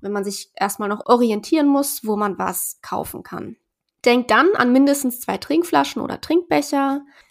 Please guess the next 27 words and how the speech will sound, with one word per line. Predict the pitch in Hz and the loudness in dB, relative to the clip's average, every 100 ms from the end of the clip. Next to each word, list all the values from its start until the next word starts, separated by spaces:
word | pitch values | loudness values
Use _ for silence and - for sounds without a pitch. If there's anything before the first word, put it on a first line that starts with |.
| _ | _
Lätzchen, | 220 262 - 339 339 311 | -4 -2 -2 0 0 2
da | 226 | 0
gibt | 247 240 | -4 -8
es | 233 | -6
welche, | 220 220 220 226 220 | -6 -6 -4 -6 -6
die | 226 | -8
sind | 220 | -8
super | 240 269 | -6 -8
praktisch, | 247 - 262 - 285 - | -6 -6 -6 -6 -8 -6
weil | 226 | -8
die | 214 | -6
direkt | 202 196 - | -8 -10 -10
abwaschbar | - - 285 - 269 | -12 -2 -2 2 0
sind. | 262 269 277 277 _ | 0 0 -2 -6 _
Und | 339 392 | 0 2
vielleicht | 311 262 269 | 4 2 2
eine | 226 220 | -4 -4
Snackbox, | 262 311 - 302 302 - - | -4 -4 -2 -4 -2 -8 -8
um | - 247 | -8 -6
Essen | 240 262 | -6 -6
für | 262 294 | -6 -6
unterwegs | 339 240 202 - | -4 -2 -4 -6
einzupacken. | 185 202 - - - - - - - _ _ _ - - | -10 -10 -12 -14 -18 -16 -16 -16 -20 _ _ _ -18 -16
Und | - 285 330 - | -2 2 2 0
die | 294 | -4
dazugehörigen | 269 285 226 214 202 233 302 | -4 -4 -6 -6 -6 -4 -2
Babylöffel. | - - - - - | -2 -4 -8 -10 -12